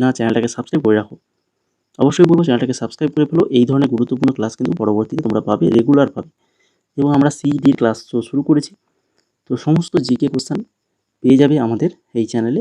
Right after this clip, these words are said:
তার জন্য বলছি অবশ্যই তোমরা চ্যানেলটাকে সাবস্ক্রাইব করে ফেলো, এবং তার সাথে অবশ্যই বলবো Telegram-এ যুক্ত হয়ে যাও। আমি বলেছি মক টেস্টের লিংক পাবে Telegram-এ, তার পাশাপাশি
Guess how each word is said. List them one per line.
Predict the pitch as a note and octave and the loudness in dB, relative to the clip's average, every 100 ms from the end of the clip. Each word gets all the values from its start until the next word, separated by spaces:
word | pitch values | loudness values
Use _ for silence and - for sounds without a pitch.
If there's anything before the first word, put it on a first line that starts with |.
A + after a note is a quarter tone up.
| C4+ | -4
তার | A#2 G#2 | -6 -2
জন্য | A#2+ A2+ | -2 0
বলছি | A2+ A#2+ A2 | -2 0 -2
অবশ্যই | C3 E3 G3 _ _ _ _ _ _ - | 0 0 0 _ _ _ _ _ _ -4
তোমরা | A#2 A#2 A#2 A2+ - _ _ _ _ _ _ _ _ _ _ _ _ - C3 | 0 2 2 2 -4 _ _ _ _ _ _ _ _ _ _ _ _ -20 -6
চ্যানেলটাকে | A#2+ A#2 A#2 A#2 | 0 2 2 0
সাবস্ক্রাইব | A2+ - D#3+ | -6 0 0
করে | D#3 D3 | 2 2
ফেলো, | D#3+ E3 | 2 2
এবং | B2 | 2
তার | A#2 - | 0 -4
সাথে | - B2 | -2 0
অবশ্যই | A#2+ C#3+ C#3 | 0 0 0
বলবো | C#3+ D#3+ | 0 0
Telegram-এ | C3 B2 C3 C3 G#2+ | 2 2 4 2 2
যুক্ত | - A2+ | -4 -6
হয়ে | G#2+ | -8
যাও। | - - | -8 -10
আমি | C3 B2+ B2 | -4 0 2
বলেছি | C3+ C3+ E3 _ _ _ _ _ _ _ B2 | 2 0 -12 _ _ _ _ _ _ _ -2
মক | C3 F3 | 0 0
টেস্টের | E3 D#3+ E3 C#3+ | -4 0 2 4
লিংক | C#3 C#3 | 2 2
পাবে | C3 B2+ B2 | 0 0 2
Telegram-এ, | A2+ A#2+ A#2+ E3 - - | 2 2 0 -4 -8 -8
তার | C3 | -6
পাশাপাশি | C3 B2 C#3+ D3 | -4 -6 -4 -4